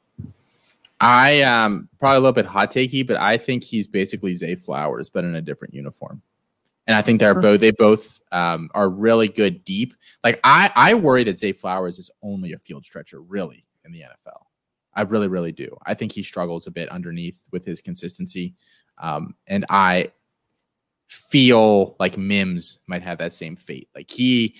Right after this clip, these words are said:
Speaker 1: they used him as a field stretcher in the slot last year. Like, that doesn't, they don't, that's not, that role is not really used that much in the N F L. Um, so he's gonna have to round out that game a little more. At the same, you know, maybe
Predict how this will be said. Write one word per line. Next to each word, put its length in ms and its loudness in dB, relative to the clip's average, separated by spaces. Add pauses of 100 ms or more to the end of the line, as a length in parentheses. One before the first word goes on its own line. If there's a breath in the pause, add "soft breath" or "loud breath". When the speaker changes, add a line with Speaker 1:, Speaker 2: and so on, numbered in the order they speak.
(160 loud breath)
Speaker 1:
they 80 0
used 180 2
him 80 6
as 80 2
a 60 -2
field 260 -2
stretcher 320 -6
in 80 -10
the 60 -12
slot 400 -8
last 240 -20
year. 120 -20
Like, 140 -20
that 120 -12
doesn't, 220 -12
they 120 -8
don't, 160 -8
that's 200 0
not, 240 -2
that 200 2
role 240 6
is 80 2
not 180 4
really 180 4
used 280 -2
that 160 0
much 200 -6
in 60 -14
the 60 -14
N 80 -16
F 160 -20
L. 280 -16 (540)
Um, 400 -10 (140)
so 760 -6 (140)
he's 260 -4
gonna 200 0
have 160 -2
to 60 -4
round 240 -2
out 140 -2
that 140 -4
game 180 -2
a 60 -4
little 160 -2
more. 240 4
At 60 -2
the 60 -6
same, 260 0
you 80 -2
know, 80 2
maybe 280 2